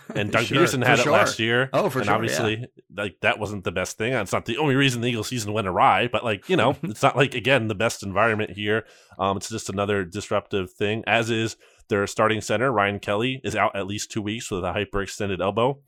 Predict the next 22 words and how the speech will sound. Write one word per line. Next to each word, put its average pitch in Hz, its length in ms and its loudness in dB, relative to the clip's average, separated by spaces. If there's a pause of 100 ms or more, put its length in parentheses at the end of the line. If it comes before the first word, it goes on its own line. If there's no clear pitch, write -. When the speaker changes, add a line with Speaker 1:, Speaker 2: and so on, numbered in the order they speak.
(240)
Speaker 2:
So 104 360 4
that's 117 180 0
another 131 240 2
thing. 131 240 0
Like, 123 80 -4
he's 107 140 -4
not 120 100 2
even 110 160 -2
working 135 280 2
with 101 120 -2
Wentz. 104 300 -2
Like, 98 120 -2
the 101 80 -6
quarterback 110 380 0
and 110 100 -6
the 101 40 -2
center 117 360 0
aren't 104 140 2
even, 107 140 2
Speaker 1:
Right. 101 100 0
Speaker 2:
like, 95 180 -4
fully 104 400 -2